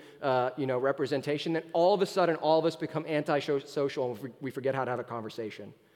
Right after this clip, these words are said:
Right? Isn't that true? Like, you tag Christianity onto it, you tag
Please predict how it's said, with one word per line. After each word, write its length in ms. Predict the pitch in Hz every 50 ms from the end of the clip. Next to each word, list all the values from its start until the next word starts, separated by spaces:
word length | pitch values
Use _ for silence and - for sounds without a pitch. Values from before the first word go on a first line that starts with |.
| _ _ _ _ _ _
Right? 160 | 160 202 233
Isn't 160 | 220 214 208 247
that 140 | 240 226
true? 240 | - - 202 220 233
Like, 220 | 226 220 - - 196
you 80 | 180
tag 380 | - - 208 208 214 220 180 -
Christianity 600 | - 214 208 - 190 175 180 190 196 202 190 196
onto 220 | 196 196 196 202
it, 60 | 180 156
you 40 | 151
tag 300 | - 185 196 202 190